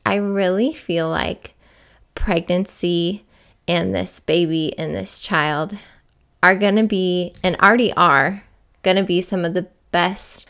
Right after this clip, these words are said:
spiritual teachers in my life. Like, pregnancy as a whole, I feel like just kind of forces you to face maybe some things that you may or may not be dealing with in your life emotionally. I feel like it's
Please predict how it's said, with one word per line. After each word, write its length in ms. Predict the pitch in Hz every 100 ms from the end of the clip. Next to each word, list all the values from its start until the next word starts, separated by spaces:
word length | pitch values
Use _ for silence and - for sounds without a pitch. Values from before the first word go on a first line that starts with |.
| _
spiritual 720 | - - 180 170 175 170 160
teachers 720 | - - 165 - - 180 - -
in 140 | - 151
my 140 | 95
life. 460 | 76 - 208 214 -
Like, 300 | 175 - -
pregnancy 720 | - 190 226 247 - 254 247
as 180 | 240 190
a 100 | 180
whole, 320 | 190 160 156
I 200 | 175 -
feel 240 | 196 160 156
like 260 | 131 -
just 460 | - 180 - - - -
kind 180 | - 359
of 100 | 349
forces 440 | 226 208 233 220
you 140 | 233 226
to 120 | 208
face 760 | - - 170 190 226 - - - _ - - _
maybe 240 | 240 269 294
some 240 | 294 262
things 320 | 196 190 214
that 160 | 190 -
you 120 | 190
may 220 | 190 180
or 60 | 185
may 140 | 185
not 260 | 180 170 -
be 120 | 180
dealing 480 | 185 - 147 156 196
with 240 | 220 240
in 100 | 254
your 160 | 254 262
life 480 | 254 254 269 - -
emotionally. 680 | 214 196 202 - 233 240 240
I 80 | 208
feel 200 | 175 170
like 180 | 165
it's 280 | 175 - -